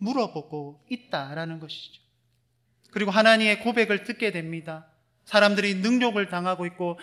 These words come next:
성문은 불타고 있다는 얘기를 듣고 그는 울며 수일 동안 슬퍼하며 금식하며 기도하더라는 겁니다. 여러분, 이 느헤미야의 마음이 느껴지십니까? 잘 안 느껴지시죠?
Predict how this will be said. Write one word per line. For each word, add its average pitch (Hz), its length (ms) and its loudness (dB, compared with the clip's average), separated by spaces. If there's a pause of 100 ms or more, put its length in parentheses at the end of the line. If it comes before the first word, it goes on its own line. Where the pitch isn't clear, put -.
(140)
성문은 240 680 2
불타고 294 480 6
있다는 190 380 2
얘기를 196 300 0
듣고 185 640 -2 (400)
그는 196 340 -2
울며 175 540 -2 (200)
수일 262 360 4
동안 247 240 8
슬퍼하며 220 720 6 (200)
금식하며 185 760 -2 (220)
기도하더라는 175 920 -2
겁니다. 143 300 -16 (680)
여러분, 233 260 6
이 294 80 6
느헤미야의 247 420 4
마음이 202 280 2
느껴지십니까? 190 1000 -2 (680)
잘 226 140 -4
안 147 180 -6
느껴지시죠? 214 840 -4